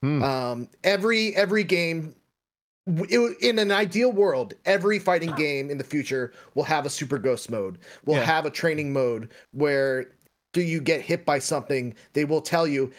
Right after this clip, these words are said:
Speaker 2: "Hey, you know, you could have blocked this and punished it." Uh,
Speaker 3: Yep.
Speaker 2: and then you could, you know, press a button, and then they'll put you in a training mode where you practice ducking it and punishing it. Um, you know, it, it will tell you if the combo that you use is,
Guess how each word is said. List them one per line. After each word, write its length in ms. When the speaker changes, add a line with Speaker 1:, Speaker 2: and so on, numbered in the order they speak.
Speaker 2:
"Hey, 180
you 160
know, 300
you 100
could 160
have 140
blocked 320
this 240
and 100
punished 360
it." 180
Uh, 360
Speaker 3:
Yep. 100
Speaker 2:
and 100
then 220
you 80
could, 260
you 160
know, 200
press 300
a 40
button, 520
and 160
then 120
they'll 140
put 240
you 140
in 80
a 40
training 380
mode 320
where 180
you 140
practice 500
ducking 320
it 120
and 100
punishing 420
it. 180
Um, 640
you 180
know, 160
it, 240
it 180
will 140
tell 260
you 360
if 340
the 100
combo 400
that 140
you 120
use 500
is, 300